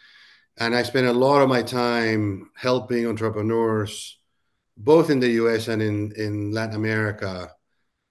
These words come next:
uh, with their, their startups and, you know, and trying to help them be successful and grow. And my real focus is on how do you make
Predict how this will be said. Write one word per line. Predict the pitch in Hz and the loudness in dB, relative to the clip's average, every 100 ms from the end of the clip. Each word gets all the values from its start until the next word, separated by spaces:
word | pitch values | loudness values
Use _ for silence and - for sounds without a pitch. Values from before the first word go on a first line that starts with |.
| _ | _
uh, | - 101 98 95 95 | -8 -6 -6 -8 -6
with | 104 117 123 104 95 | 0 4 2 0 -6
their, | 107 113 107 107 101 98 90 - _ _ _ _ _ _ _ _ | 2 2 4 2 0 -2 -6 -14 _ _ _ _ _ _ _ _
their | 101 104 | -8 -6
startups | - 135 160 185 - - - - | -2 2 4 2 -4 -10 -12 -8
and, | 117 107 107 | -4 -2 -2
you | 113 113 | -2 -2
know, | 107 | -2
and | 104 | -4
trying | - 139 143 | -2 0 0
to | |
help | 117 131 123 117 | 2 2 2 0
them | 123 117 107 101 98 | 0 0 0 -2 -4
be | 110 | -6
successful | 110 110 - 123 - - 117 | -4 -6 -2 -4 -2 -2 0
and | 104 98 | 0 -2
grow. | 113 123 151 185 _ _ _ _ _ _ - | -2 0 0 -4 _ _ _ _ _ _ -6
And | 117 113 | -2 0
my | 113 117 | 0 -2
real | 117 135 196 175 | 0 4 4 4
focus | - 135 135 113 107 | 2 2 2 0 -2
is | 104 101 - - | -4 -4 -8 -8
on | 107 101 | -8 -8
how | - 131 143 143 131 | -6 -2 2 2 2
do | 123 | 0
you | 113 110 107 | 0 0 0
make | 113 117 113 | 0 -2 -2